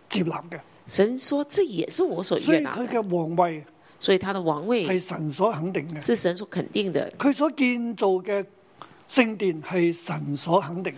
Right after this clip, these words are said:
Speaker 2: 他所建造的聖殿也是神所肯定的。
Speaker 1: 就喺佢建殿嘅過程當中，神同佢講嘢。
Speaker 2: 就在這建殿過程中，神也跟他講話。
Speaker 1: 咁跟住我哋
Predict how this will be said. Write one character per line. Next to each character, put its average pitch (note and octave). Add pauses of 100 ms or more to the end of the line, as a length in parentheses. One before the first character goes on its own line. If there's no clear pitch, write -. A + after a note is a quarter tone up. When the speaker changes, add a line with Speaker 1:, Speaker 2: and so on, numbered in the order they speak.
(140)
Speaker 2:
他 C4+
所 C4+
建 F#4+
造 E4+
的 A#3
聖 D4+
殿 A3
也 C3+
是 F#3
神 D3
所 -
肯 -
定 F#3
的。 F#3
Speaker 1:
就 E3+
喺 F3+
佢 F3+ (320)
建 G3+
殿 F3
嘅 F3
過 E3+
程 D3
當 F#3
中， F#3+ (140)
神 D#3
同 C#3+
佢 D#3+
講 E3
嘢。 D#3 (180)
Speaker 2:
就 F#4
在 F#4
這 D4+ (160)
建 F#4+
殿 C#4
過 G3+
程 D#3
中， F#3
神 D#3
也 D#3+
跟 D3
他 D3+
講 C#3
話。 B2+ (400)
Speaker 1:
咁 C4
跟 D#4+
住 G3+ (480)
我 A3+
哋 G3+